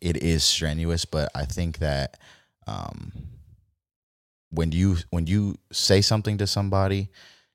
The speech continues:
you know, especially as a, as a Christian or, uh, as a believer, and maybe you're not even a believer, let me just say this, like,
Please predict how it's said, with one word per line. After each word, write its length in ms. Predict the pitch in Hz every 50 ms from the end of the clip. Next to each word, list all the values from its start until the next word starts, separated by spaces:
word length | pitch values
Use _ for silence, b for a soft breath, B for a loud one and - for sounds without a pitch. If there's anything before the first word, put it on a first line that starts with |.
| b -
you 80 | 80
know, 100 | 78 76
especially 520 | 78 78 - - - 95 92 - - 85 78
as 160 | 76 73 67
a, 100 | 69 -
as 140 | 71 67 71
a 60 | -
Christian 420 | - - 76 76 - - 67 65
or, 360 | 65 67 67 65 64 60 - - - - - -
uh, 60 | - - - - - - -
as 160 | - - 78 78
a 60 | 73
believer, 360 | - 80 82 85 78 76 73
and 140 | 80 82 87
maybe 220 | 95 107 123 143
you're 100 | 135 113
not 180 | 98 98 101 104
even 140 | 95 95 87
a 40 | 82
believer, 340 | 78 82 85 85 80 76 76
let 120 | 78 87
me 60 | 92
just 160 | 90 90 -
say 140 | - 85 80
this, 320 | 71 80 78 73 69 - -
like, 220 | 76 73 -